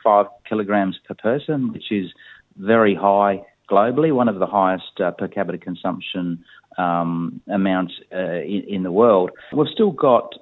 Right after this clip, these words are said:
a lot of consumers in Australia that don't consume a lot of avocados. We have a, a group that, um, what we call our heavy buyers, that,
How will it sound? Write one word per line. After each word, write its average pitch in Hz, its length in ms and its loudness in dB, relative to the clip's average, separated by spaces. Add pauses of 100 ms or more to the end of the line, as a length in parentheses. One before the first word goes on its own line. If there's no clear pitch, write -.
a 104 100 2
lot 104 280 4
of 110 180 2 (260)
consumers 117 920 2
in 110 360 2 (120)
Australia 110 760 2
that 95 280 2 (420)
don't 110 320 2
consume 113 800 0
a 107 60 0
lot 110 200 4
of 104 60 0
avocados. 120 800 0
We 117 140 2
have 107 220 0
a, 101 280 2
a 101 120 0
group 120 380 4
that, 104 260 0 (160)
um, 95 420 -2
what 107 140 0
we 101 80 -4
call 104 220 -4
our 90 140 0
heavy 113 220 0
buyers, 113 520 0
that, 104 200 2